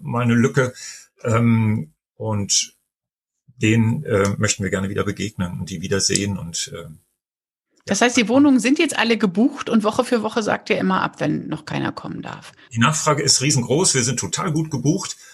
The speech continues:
Speaker 1: und, äh, Woche für Woche schicke ich E-Mails raus und sage: „Wo soll ich das Geld hin zurücküberweisen?“ Die meisten wollen das Geld gar nicht zurück, sondern sagen: „Nein, haben Sie irgendwo eine Lücke, dann buchen wir das Geld um.“ Und, ähm, aber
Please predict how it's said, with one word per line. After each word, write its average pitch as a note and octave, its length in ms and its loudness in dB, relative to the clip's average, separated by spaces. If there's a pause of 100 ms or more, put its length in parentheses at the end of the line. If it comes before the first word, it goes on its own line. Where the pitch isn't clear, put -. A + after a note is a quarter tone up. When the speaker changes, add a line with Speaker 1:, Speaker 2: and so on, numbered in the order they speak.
(280)
Speaker 1:
und, B2 440 2
äh, A2+ 280 0 (200)
Woche B2+ 240 0
für A2+ 180 -4
Woche A#2+ 400 2
schicke B2+ 280 0
ich A2 200 -4
E-Mails B2 340 0
raus B2 340 2
und A2 200 -6
sage: G#2+ 280 -4
„Wo G#2+ 120 -4
soll A2 160 0
ich G#2+ 80 -2
das A2 160 -2
Geld G#2 200 2
hin F#2 120 -4
zurücküberweisen?“ G2+ 840 0 (640)
Die A2 80 2
meisten A#2 300 4
wollen B2 180 4
das C3+ 120 2
Geld C3+ 200 0
gar C3 140 2
nicht B2 140 0
zurück, B2 280 2
sondern A2+ 260 2
sagen: A2+ 320 2
„Nein, C3+ 240 -2 (260)
haben C#3+ 160 0
Sie - 100 0
irgendwo C#3 260 2
eine B2+ 100 2
Lücke, D#3+ 500 2
dann A#2+ 180 2
buchen C#3 240 0
wir A#2+ 80 2
das A#2+ 160 0
Geld G#2+ 180 -2
um.“ C#3+ 260 0
Und, A2+ 540 -2
ähm, G#2+ 300 0 (580)
aber F#2 280 -2